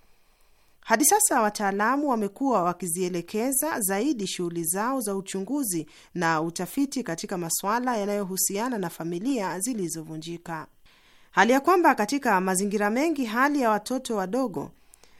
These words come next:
wanaotoka katika familia zenye matatizo ya kimaadili na zile ambazo wazazi wa familia hizo ni waraibu ni mbaya na za kutisha zaidi.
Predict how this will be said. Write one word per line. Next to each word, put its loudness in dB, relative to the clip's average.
wanaotoka 2
katika -2
familia 0
zenye -2
matatizo -4
ya -2
kimaadili -2
na 2
zile 2
ambazo 0
wazazi 0
wa -2
familia -4
hizo -2
ni -2
waraibu -4
ni 0
mbaya 2
na 0
za -2
kutisha -8
zaidi. -8